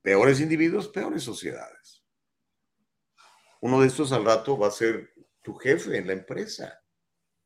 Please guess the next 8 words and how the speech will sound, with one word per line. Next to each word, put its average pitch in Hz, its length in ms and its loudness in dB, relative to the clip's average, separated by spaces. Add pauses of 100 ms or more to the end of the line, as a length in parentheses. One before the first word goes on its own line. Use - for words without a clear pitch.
(440)
o 87 400 -10 (320)
el 92 160 -6
médico 143 480 -2
que - 120 -14
te - 100 -4
va 135 480 -2
a 104 60 -8
sanar. 180 580 -8